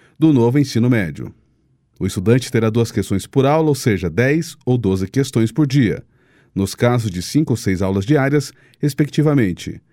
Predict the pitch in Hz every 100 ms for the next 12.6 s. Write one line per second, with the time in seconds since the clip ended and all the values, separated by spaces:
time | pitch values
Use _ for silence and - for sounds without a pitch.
0 | _ _ _ - 98 107 104 95 113 117
1 | 113 101 95 120 139 139 120 113 98 -
2 | 113 104 85 87 90 - 160 160 160 -
3 | - 175 175 165 - 151 120 123 131 123
4 | 139 143 131 107 - 117 120 120 104 98
5 | 104 107 104 139 120 82 - - - -
6 | _ _ _ _ 92 117 113 117 147 147
7 | 120 113 120 120 104 117 110 104 98 92
8 | 107 104 101 92 104 98 - 95 101 120
9 | 139 143 139 - - 139 127 127 131 147
10 | 143 - 131 160 95 - - _ - 104
11 | 131 123 139 143 156 113 117 127 123 113
12 | 120 131 123 143 117 120